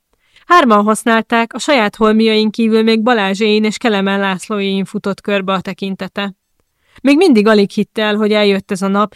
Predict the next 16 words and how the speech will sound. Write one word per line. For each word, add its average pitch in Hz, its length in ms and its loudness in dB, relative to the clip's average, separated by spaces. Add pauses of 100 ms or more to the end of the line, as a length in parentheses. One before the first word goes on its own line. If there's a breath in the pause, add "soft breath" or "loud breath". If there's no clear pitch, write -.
(120)
és - 160 -4
valóban 214 400 4
a 208 80 2
Várszínház 202 600 0
színpadán 202 540 0
lép 196 180 -4
majd 202 200 -2
először 202 380 -2
a 190 60 -6
közönség 214 580 -2
elé 208 200 -2
az 214 140 -4
első 240 320 -2
magyar 190 320 -2
nyelvű 190 280 -4
színtársulat. 185 920 -8